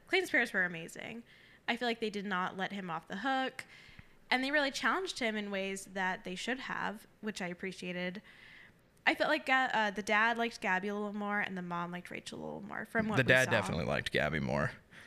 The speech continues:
Speaker 2: You know what they were talking, and after they met both, and we can go into some detail about that, but after they met both, they were like,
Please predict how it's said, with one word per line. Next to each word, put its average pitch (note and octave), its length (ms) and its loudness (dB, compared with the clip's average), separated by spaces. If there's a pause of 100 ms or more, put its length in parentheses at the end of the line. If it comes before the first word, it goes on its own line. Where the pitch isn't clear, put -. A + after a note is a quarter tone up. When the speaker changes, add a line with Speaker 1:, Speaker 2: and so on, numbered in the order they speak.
(220)
Speaker 2:
You C#3+ 120 6
know D#3+ 80 6
what D3+ 100 4
they C#3+ 100 6
were C3+ 80 4
talking, A#2+ 400 4
and A2+ 240 2
after B2+ 240 6
they A#2 100 6
met A2 220 4
both, G2+ 400 2
and A#2 160 0
we A#2 80 4
can A#2+ 100 4
go G#2+ 160 4
into - 180 0
some G2+ 160 2
detail G#2 320 2
about G#2+ 280 2
that, G#2+ 180 6
but - 80 6
after D3 220 6
they A#2 100 6
met A#2 180 4
both, A#2 220 6
they A#2+ 80 2
were A2 100 4
like, G#2 220 2